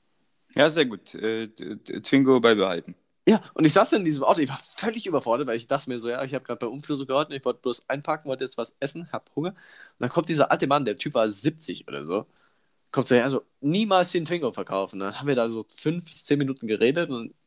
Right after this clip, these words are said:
Speaker 2: ich hab mich halt voll gefreut, ich fand's so süß, dass er das gemacht hat. Und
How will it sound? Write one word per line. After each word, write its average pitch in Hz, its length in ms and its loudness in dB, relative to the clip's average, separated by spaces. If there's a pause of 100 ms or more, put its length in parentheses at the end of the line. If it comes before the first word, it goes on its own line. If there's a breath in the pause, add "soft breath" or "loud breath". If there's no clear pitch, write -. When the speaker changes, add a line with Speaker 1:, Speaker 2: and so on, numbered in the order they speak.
(100)
Speaker 2:
ich 113 140 -4
hab 120 60 -2
mich 120 120 -2
halt 107 140 0
voll 120 200 4
gefreut, 117 300 2
ich 135 60 -2
fand's - 200 -6
so 101 180 2
süß, 117 320 -2
dass 98 100 -8
er 98 80 -4
das 92 160 -4
gemacht 117 240 -4
hat. 120 140 -6 (2250 soft breath)
Und 117 480 2